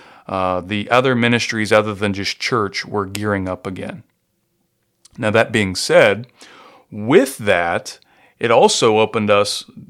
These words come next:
opened the opportunity for us to be able to share some different things that you always want to be able to share to your congregants, but where do you do that? Where's the best time to share an elder testimony?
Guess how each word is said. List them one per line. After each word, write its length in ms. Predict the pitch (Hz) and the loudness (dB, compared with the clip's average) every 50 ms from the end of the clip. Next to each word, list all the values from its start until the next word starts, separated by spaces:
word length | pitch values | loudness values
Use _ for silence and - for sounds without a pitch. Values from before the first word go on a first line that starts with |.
| - - - | -20 -12 -8
opened 340 | 120 113 113 - 117 107 | -6 -6 -4 -4 -4 -2
the 120 | 107 107 104 | 0 2 2
opportunity 680 | 107 107 - 104 101 - - 165 202 180 127 113 107 | 2 2 0 -6 -8 -6 -4 -2 -2 -2 0 -2 -4
for 240 | 98 - - 104 - | -4 -4 -8 -6 -2
us 240 | 117 107 107 104 - | 0 2 2 0 0
to 120 | - 117 104 | -4 -8 -6
be 160 | 98 107 104 | -4 -2 -2
able 220 | 107 107 101 107 | -2 0 0 0
to 80 | 101 101 | -2 -2
share 400 | - - - 107 104 104 104 - - - - - - | -2 -2 -2 0 0 0 0 -2 -6 -18 -20 -18 -8
some 200 | - - 127 123 | -2 0 2 4
different 380 | 131 139 135 - 139 123 - | 2 2 2 2 -2 -2 -2
things 440 | - 127 120 120 120 120 117 113 - | 0 0 2 2 2 0 -2 -4 -4
that 360 | 117 113 104 101 101 - - _ _ _ _ - - - - - _ _ _ _ | 2 4 4 4 4 2 -2 _ _ _ _ -20 -20 -20 -20 -20 _ _ _ _
you 140 | - 147 190 | 0 4 4
always 200 | 233 226 180 127 | 4 4 4 0
want 220 | 110 113 120 123 | 0 2 2 4
to 60 | 139 135 | 4 4
be 180 | 135 127 131 | 2 4 2
able 160 | 135 135 135 | 2 2 2
to 60 | 131 123 | 0 0
share 460 | - - - 135 127 127 131 131 127 - _ | 2 0 0 2 2 0 0 -2 -4 -10 _
to 160 | - - 135 | -10 -6 -4
your 180 | 123 113 107 107 | -4 -4 -4 -6
congregants, 760 | 101 - - 120 123 127 131 127 117 123 120 120 120 - - - _ _ - _ - | -8 -4 -2 0 0 0 0 -2 -2 -2 -4 -4 -4 -10 -14 -16 _ _ -20 _ -6
but 160 | - - - | -6 -6 -2
where 160 | 120 123 127 | 0 0 0
do 80 | 120 117 | 0 -2
you 120 | 104 95 | -4 -6
do 200 | 87 101 98 95 | -4 -4 -6 -6
that? 380 | 85 87 85 - - - - - _ _ _ _ - _ _ - - - _ - | -6 -10 -14 -18 -18 -20 -20 -20 _ _ _ _ -20 _ _ -20 -20 -20 _ -18
Where's 340 | - 117 123 143 170 165 156 | -8 -2 0 0 0 0 -2
the 80 | - 135 | -2 -2
best 340 | 117 135 135 135 - - | 2 4 2 2 2 -2
time 280 | - 131 123 120 117 113 | -2 -2 0 0 0 -2
to 80 | 110 98 | -2 -4
share 340 | - - 120 113 110 107 | -4 -2 0 0 0 0
an 180 | 101 107 101 98 | 0 -2 -4 -6
elder 420 | 101 - 110 104 104 101 98 90 80 | -6 -4 -2 -2 -2 -2 -4 -8 -14
testimony? 760 | - - 101 104 - - - 104 95 92 90 87 87 82 82 | -12 -12 -12 -10 -12 -12 -10 -8 -8 -8 -8 -10 -10 -12 -14